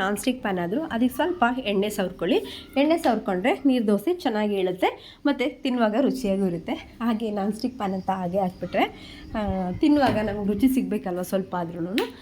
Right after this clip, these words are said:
ಸ್ವಲ್ಪ ಎಣ್ಣೆನ ಸವರ್ಕೊಳ್ಳಿ. ಎಣ್ಣೆ ಸವರ್ಕೊಂಡು ನೋಡಿ, ಹಿಟ್ಟನ್ನು ಹಾಕೊಳ್ಳೋದ್ರ ಮೇಲೆ ನೀರು ದೋಸೆ ಏಳುತ್ತೆ. ನಾವು ಈ ದೋಸೆ ಹಿಟ್ಟನ್ನು ಹಾಕ್ಕೊಂಡು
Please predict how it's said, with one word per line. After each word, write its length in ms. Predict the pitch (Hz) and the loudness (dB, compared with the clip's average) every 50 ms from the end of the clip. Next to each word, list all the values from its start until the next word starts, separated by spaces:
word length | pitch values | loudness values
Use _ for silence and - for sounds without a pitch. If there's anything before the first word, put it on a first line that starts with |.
| - - - - - | -20 -20 -20 -2 2
ಸ್ವಲ್ಪ 180 | 349 339 349 311 254 208 185 | 2 2 4 4 2 0 0
ಎಣ್ಣೆನ 200 | 185 180 165 214 - - - - - - | -2 -2 -2 -2 -4 -6 -8 -14 -4 0
ಸವರ್ಕೊಳ್ಳಿ. 460 | 233 196 180 180 - 180 170 220 403 - - - - - - - - - - - _ - - - - - - - - | 0 0 0 -2 -2 -2 0 0 -2 -2 -6 -14 -20 -20 -20 -20 -20 -20 -20 -20 _ -18 -18 -18 -18 -18 -10 0 4
ಎಣ್ಣೆ 160 | 269 294 320 311 311 | 6 8 8 8 6
ಸವರ್ಕೊಂಡು 440 | 262 226 196 - - 175 170 196 294 - - - - - - - - | 4 0 0 -2 -4 -2 2 2 2 2 2 -6 -16 -20 -4 2 4
ನೋಡಿ, 160 | 262 262 269 339 285 | 4 6 4 4 4
ಹಿಟ್ಟನ್ನು 380 | 262 220 254 - 262 247 240 233 233 - | 2 2 2 2 2 2 2 0 0 -2
ಹಾಕೊಳ್ಳೋದ್ರ 480 | 208 190 190 - 226 233 247 220 220 202 185 | -4 -6 0 2 4 6 6 4 4 0 0
ಮೇಲೆ 160 | 175 175 190 233 233 208 | 0 0 0 0 0 2
ನೀರು 180 | 208 202 196 180 185 | 2 0 0 0 -2
ದೋಸೆ 200 | 190 185 - 247 247 214 | -4 -2 0 0 2 2
ಏಳುತ್ತೆ. 300 | 185 180 160 - - 180 - - - - - - - - - | 2 0 0 0 -2 -4 -4 -4 -8 -14 -14 -16 -10 0 4
ನಾವು 160 | 240 240 240 233 226 220 220 214 | 4 6 6 6 4 4 2 2
ಈ 20 | 208 185 185 | 2 0 0
ದೋಸೆ 240 | 220 254 247 - 285 269 | 0 2 6 6 6 6
ಹಿಟ್ಟನ್ನು 320 | 254 254 - 240 233 233 226 | 6 4 2 2 2 2 2
ಹಾಕ್ಕೊಂಡು 340 | 214 202 - 226 220 220 220 | 0 0 0 0 2 2 2